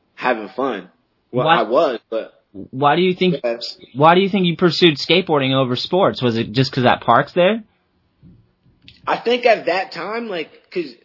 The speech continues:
Speaker 1: at that time, you, you know I was very reckless.
Speaker 2: Yeah.
Speaker 1: So I didn't like to, like, conform to nothing. So
Speaker 2: Yeah.
Speaker 1: this was something I could do with no constraints. Like, I could do whatever I want. So I was just gone.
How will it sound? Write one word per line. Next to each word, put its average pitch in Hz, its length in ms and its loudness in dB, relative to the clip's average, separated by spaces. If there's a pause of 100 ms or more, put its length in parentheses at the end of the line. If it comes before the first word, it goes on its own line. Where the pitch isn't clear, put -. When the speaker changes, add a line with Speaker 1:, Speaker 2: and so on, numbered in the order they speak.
(220)
Speaker 1:
at 180 160 -8
that 202 160 0
time, 185 280 -6
you, 208 220 -10
you 190 140 -10
know 175 140 -4
I 135 100 -2
was 123 160 -4
very 131 260 -2
reckless. 110 640 -8 (100)
Speaker 2:
Yeah. 117 360 4
Speaker 1:
So 156 180 0
I 151 100 0
didn't 160 340 -4
like 156 240 -6
to, 147 100 -6
like, 135 220 -8
conform 156 560 -6
to 117 160 -10
nothing. 120 420 -8 (240)
So 117 120 2
Speaker 2:
Yeah. 120 80 2
Speaker 1:
this 214 140 -2
was 202 120 -4
something 170 260 -2
I 156 160 -2
could 151 220 -6
do 156 380 0 (240)
with 139 220 0
no 143 260 0
constraints. 160 560 -8
Like, 127 80 -4
I 139 100 -2
could 139 160 -6
do 143 120 -2
whatever 123 320 -2
I 104 60 -4
want. 135 400 -8
So 127 100 -6
I 147 100 -4
was 147 180 -6
just - 280 -16
gone. 123 340 -6